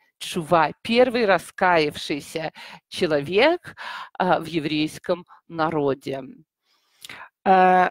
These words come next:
у этого камня тоже есть, э, некие, эм, свойства. А,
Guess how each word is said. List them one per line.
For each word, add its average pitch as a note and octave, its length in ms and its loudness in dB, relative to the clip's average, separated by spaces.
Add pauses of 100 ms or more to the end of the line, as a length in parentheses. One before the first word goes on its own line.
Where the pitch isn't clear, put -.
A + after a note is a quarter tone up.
(120)
у A#3+ 160 -4
этого D4 340 2
камня A#3+ 520 -2 (240)
тоже C#4 500 -2
есть, A3 720 -6
э, G3+ 560 4 (420)
некие, A3+ 1000 -2 (100)
эм, F#3+ 580 0
свойства. D#3 640 -2 (960)
А, F#3 840 4